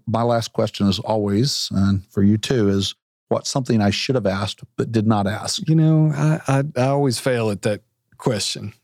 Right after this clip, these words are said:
Speaker 2: Uh, and then I ask it of people and they, they don't have an answer either. Uh, this, I've listened to the podcast.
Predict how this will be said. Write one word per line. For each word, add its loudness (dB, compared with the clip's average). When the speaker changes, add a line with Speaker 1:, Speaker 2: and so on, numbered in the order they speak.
Speaker 2:
Uh, 2
and 2
then 2
I 0
ask -2
it 2
of 0
people 0
and 4
they, 4
they -2
don't -2
have 2
an 0
answer -2
either. -4
Uh, 2
this, 0
I've 0
listened 2
to 2
the 2
podcast. 0